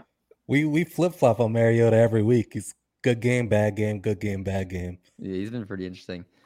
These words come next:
Speaker 2: Uh, from Saif, I think I said that right.
Speaker 1: Jeez.
Speaker 2: That's his full team. Um, uh, if you guys are watching on YouTube, you can see his team.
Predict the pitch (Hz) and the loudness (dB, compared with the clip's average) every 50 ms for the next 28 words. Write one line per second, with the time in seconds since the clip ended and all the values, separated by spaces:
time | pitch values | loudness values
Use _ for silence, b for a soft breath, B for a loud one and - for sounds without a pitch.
0 | _ _ _ _ _ _ _ _ - 107 98 90 87 87 90 - 123 113 104 101 | _ _ _ _ _ _ _ _ -4 -2 -2 -2 -2 -4 -2 0 2 2 2 0
1 | - - 110 107 117 123 123 113 - - - - - _ _ _ _ _ - - | -2 -2 -2 0 0 0 -2 -4 -6 -12 -20 -20 -20 _ _ _ _ _ -20 -16
2 | - 101 - 107 98 90 - - 80 80 78 76 78 85 82 80 78 - - - | -12 -10 -6 -6 -6 -6 -8 -10 -8 -8 -6 -6 -6 -6 -6 -6 -8 -8 -10 -12
3 | - _ _ _ _ _ _ _ _ _ _ _ _ _ _ _ _ _ - 123 | -12 _ _ _ _ _ _ _ _ _ _ _ _ _ _ _ _ _ 0 4
4 | 120 120 117 139 127 - - - 127 139 135 - - 117 104 104 104 117 120 _ | 4 4 4 0 -6 -4 -2 0 0 0 0 -2 -4 -4 -4 -4 -6 -8 -10 _
5 | _ - 113 107 110 - 113 107 104 95 90 85 82 - _ _ _ _ _ _ | _ -8 -6 -4 -4 -2 0 0 0 0 -2 -4 -6 -10 _ _ _ _ _ _
6 | - 110 113 117 120 113 110 104 110 107 107 107 107 - - 107 101 101 98 98 | -12 -6 0 4 6 6 6 6 4 4 6 4 4 4 0 -6 -4 -4 -4 -4
7 | 95 98 95 - - 95 92 92 85 - - - 104 95 - 95 - - - - | -6 -8 -8 -8 -10 -8 -8 -8 -10 -12 -14 -14 -12 -12 -12 -14 -14 -12 -8 -6
8 | 113 104 92 95 82 - - - 95 90 90 87 | -6 -6 -6 -10 -14 -16 -14 -12 -12 -12 -12 -14